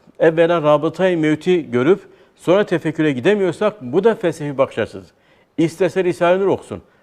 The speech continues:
Fark eden bir şey yok ki. Risale-i Nur'la felsefe gözünü daha çok anlatmış oluyor. Risale-i Nur'la felsefeyi anlattığında daha berbat bir hale geliyor. Onun için burada o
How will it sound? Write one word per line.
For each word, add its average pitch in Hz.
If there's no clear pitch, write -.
Fark 139
eden 165
bir -
şey 220
yok 233
ki. 190
Risale-i 175
Nur'la 220
felsefe 175
gözünü 160
daha 165
çok 160
anlatmış 117
oluyor. 98
Risale-i 160
Nur'la 170
felsefeyi 127
anlattığında 147
daha 180
berbat 156
bir 139
hale 113
geliyor. 98
Onun 170
için 180
burada 160
o 175